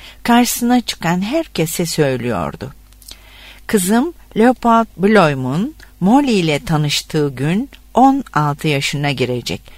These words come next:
Çoğu insan onun neden söz ettiğini anlamıyordu ama bu annemi durdurmaya yeter miydi?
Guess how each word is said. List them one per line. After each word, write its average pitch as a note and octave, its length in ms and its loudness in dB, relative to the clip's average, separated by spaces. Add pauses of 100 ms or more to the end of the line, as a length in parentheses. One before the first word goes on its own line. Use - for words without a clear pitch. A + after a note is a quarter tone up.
Çoğu A3+ 260 6
insan D3 520 -2 (340)
onun B3 340 4
neden G#3 380 4
söz D3+ 320 -2
ettiğini C#3 580 -2
anlamıyordu B2 800 0 (100)
ama G3+ 320 2 (340)
bu B3 200 2
annemi D#3 580 2 (260)
durdurmaya D#3+ 600 2
yeter B2+ 440 -2
miydi? B3+ 400 -6